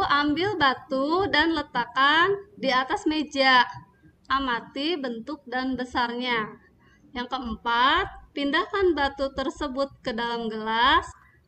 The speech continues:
Apa yang dapat kamu lihat? Berubahkah bentuknya? Nah, nanti silakan dijawab ya, sesuai dengan yang kamu lihat tadi. Nah, nanti kalian juga buat kesimpulannya.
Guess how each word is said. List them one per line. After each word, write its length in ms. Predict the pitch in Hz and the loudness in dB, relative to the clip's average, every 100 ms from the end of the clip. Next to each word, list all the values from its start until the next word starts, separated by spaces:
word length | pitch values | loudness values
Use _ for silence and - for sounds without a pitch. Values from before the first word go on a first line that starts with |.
| - | -6
Apa 240 | 311 311 | -4 0
yang 240 | 370 349 320 | 0 2 0
dapat 320 | 285 294 285 | -2 -4 -6
kamu 320 | 277 262 262 240 | -4 -2 -2 -2
lihat? 560 | 220 233 269 339 349 - - | -2 2 4 4 0 -10 -6
Berubahkah 560 | 240 240 254 254 339 294 | -4 -2 -4 0 0 0
bentuknya? 720 | 269 254 226 233 254 285 294 | -4 -6 -8 -6 -2 0 0
Nah, 80 | 220 | -4
nanti 240 | 214 220 330 | -6 -6 -4
silakan 720 | 269 226 214 254 311 330 226 | -2 -2 -2 0 0 -2 -4
dijawab 640 | 254 294 240 247 254 285 277 | -4 -4 -2 -2 0 -2 -4
ya, 320 | 220 226 254 381 - _ _ _ _ _ _ | -4 2 2 0 -10 _ _ _ _ _ _
sesuai 560 | - 269 254 233 240 302 | -10 -10 -6 -4 -2 -2
dengan 400 | 247 226 240 294 | -2 -2 -2 -2
yang 240 | 254 277 | -2 -4
kamu 720 | 294 240 233 247 294 320 311 269 | -2 -4 -4 -4 -2 0 0 -2
lihat 240 | 262 240 | -4 -4
tadi. 640 | 233 214 233 240 226 202 - _ _ _ _ _ _ _ - | -6 -6 -4 -2 -2 -4 -8 _ _ _ _ _ _ _ -10
Nah, 240 | 233 226 220 | -4 -4 -4
nanti 640 | 208 196 - 254 285 349 | -6 -8 -6 -4 -2 -4
kalian 480 | 262 226 220 262 269 | -4 -4 -4 -4 -4
juga 320 | 233 233 277 | -4 -4 -4
buat 320 | - 214 226 | -8 -14 -10
kesimpulannya. 1120 | 320 311 277 269 254 247 262 269 240 226 220 | -10 -8 -6 -6 -4 -4 -2 -4 -2 -2 -4